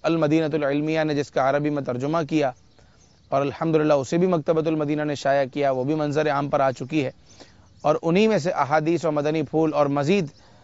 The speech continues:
اس کے علاوہ مدنی پھول لے کر ہم آپ کے ساتھ اس سلسلے میں شامل ہیں۔ ہمارے ساتھ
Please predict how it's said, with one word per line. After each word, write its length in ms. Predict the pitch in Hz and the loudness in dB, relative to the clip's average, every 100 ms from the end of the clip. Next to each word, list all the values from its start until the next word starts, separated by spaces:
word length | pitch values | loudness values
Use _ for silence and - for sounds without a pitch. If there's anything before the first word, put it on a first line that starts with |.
| - - | -20 -6
اس 200 | 147 - | -4 2
کے 120 | 170 | 4
علاوہ 260 | 156 160 | 6 4
مدنی 300 | 165 147 151 | 2 0 -2
پھول 240 | 147 151 147 | -4 -2 0
لے 140 | 135 | 0
کر 160 | 127 147 | 0 -2
ہم 200 | 135 139 | -2 -2
آپ 120 | 127 - - | -4 -8 -6
کے 280 | 151 151 139 | -2 0 -2
ساتھ 360 | - 135 139 135 | -2 2 2 0
اس 120 | - | -8
سلسلے 440 | - 139 120 135 131 | -6 -6 -6 -2 -2
میں 160 | 135 190 - - - - | -2 -6 -14 -20 -20 -20
شامل 400 | - 143 127 123 | -8 -4 -2 -4
ہیں۔ 80 | 104 - - - - - | -8 -14 -20 -20 -20 -8
ہمارے 260 | 127 151 165 | 0 4 4
ساتھ 240 | - 165 | 4 0